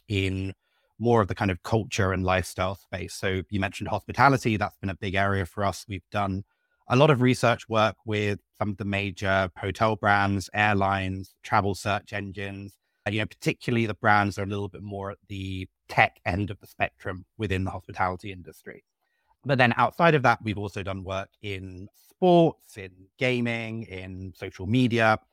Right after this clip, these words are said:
you know, across the whole sort of spectrum of that kind of culture, lifestyle, tech space. And obviously, you know, the topic that we're discussing today, A I, has been hugely relevant to all of our clients, not just in the travel industry, but also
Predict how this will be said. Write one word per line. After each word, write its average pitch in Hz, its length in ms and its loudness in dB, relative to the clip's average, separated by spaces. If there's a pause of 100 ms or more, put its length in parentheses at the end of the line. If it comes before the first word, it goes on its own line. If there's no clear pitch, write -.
(280)
you 104 60 -16
know, 107 140 -16
across 156 360 2
the 127 80 0
whole 127 320 4
sort 101 140 -10
of 98 100 -6
spectrum 101 520 -10
of 90 200 -10
that 98 220 -4
kind 95 140 -2
of 90 120 -8
culture, 104 420 -4
lifestyle, 92 640 -2
tech - 340 -14 (200)
space. - 500 -10 (800)
And 127 460 2 (100)
obviously, 135 580 4 (100)
you 110 80 -12
know, 98 120 -10 (180)
the 107 100 -10 (560)
topic 117 220 -2
that 101 60 -10
we're 98 100 -6
discussing 98 420 -8
today, 98 380 -4
A 101 160 0
I, 104 220 4
has 95 160 -4
been 95 500 -10
hugely 131 480 2
relevant 95 480 0
to 98 420 -6
all 123 200 0
of 107 60 2
our 98 140 4
clients, 98 420 -4
not 117 200 -4
just - 260 -6
in 101 80 -12
the 92 80 -14
travel 98 300 -4
industry, 95 500 -14
but 104 120 -8
also 101 420 -6